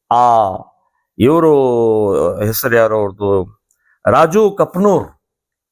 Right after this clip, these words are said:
ಇವರು, ಆ, ಖರ್ಗೆ ಅವರ ಆಪ್ತ, ಇವ್ರ ಹೆಸರು ಬರೆದಿದ್ದಾರೆ. ಇವ್ರ ಹೆಂಡತಿಗೆ ಐದು ಲಕ್ಷ ರೂಪಾಯಿ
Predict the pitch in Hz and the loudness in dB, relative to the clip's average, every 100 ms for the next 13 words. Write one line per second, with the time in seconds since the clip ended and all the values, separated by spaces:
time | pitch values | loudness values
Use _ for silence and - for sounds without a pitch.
0 | _ _ _ - 151 143 110 101 - _ | _ _ _ 0 2 2 0 -6 -14 _
1 | _ _ - - 110 104 120 131 170 165 | _ _ -6 0 0 0 -4 -2 0 0
2 | 143 101 127 - 135 87 71 120 - _ | -2 -2 -4 -4 -4 -4 -6 -18 -20 _
3 | _ _ 110 160 226 170 165 202 190 160 | _ _ 0 2 2 0 -2 -2 0 0
4 | 151 135 101 101 151 - 156 190 156 170 | -2 0 0 0 -2 0 0 2 2 0
5 | 208 214 262 196 110 - - 196 247 208 | -2 -2 -2 0 -2 -2 -2 -2 0 -2
6 | 196 202 - 165 - 117 131 | -2 -4 -4 -4 0 0 0